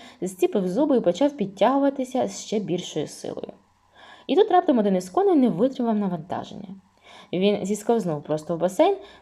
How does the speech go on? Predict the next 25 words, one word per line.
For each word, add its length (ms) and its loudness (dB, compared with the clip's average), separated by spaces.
тож 100 -6
директор 320 2
несподівано 680 2
для 120 0
себе 280 0
виявив, 480 0
що 180 0
безпомічно 720 0
борсається 600 -6
у 40 -12
воді. 340 -14
У 160 -2
відчаї 400 -2
він 140 -4
схопився 600 -6
за 100 0
перше, 300 -2
що 140 -8
трапилося 540 0
йому 200 0
під 140 -6
руку. 380 -6
Це 200 2
виявилася 600 6
ванна, 540 2